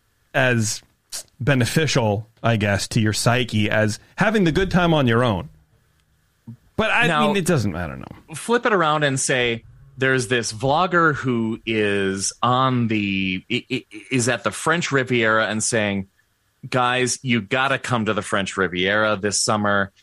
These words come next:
Speaker 2: It's so amazing. I had this amazing gelato. You've gotta come here and see the thing. Take the cruise.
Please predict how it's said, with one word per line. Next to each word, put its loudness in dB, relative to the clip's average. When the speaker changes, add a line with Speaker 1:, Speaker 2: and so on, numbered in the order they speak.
Speaker 2:
It's -2
so 2
amazing. -2
I 0
had -2
this 0
amazing 0
gelato. 0
You've -2
gotta 2
come -2
here 0
and -2
see 0
the 0
thing. -4
Take -2
the 0
cruise. -2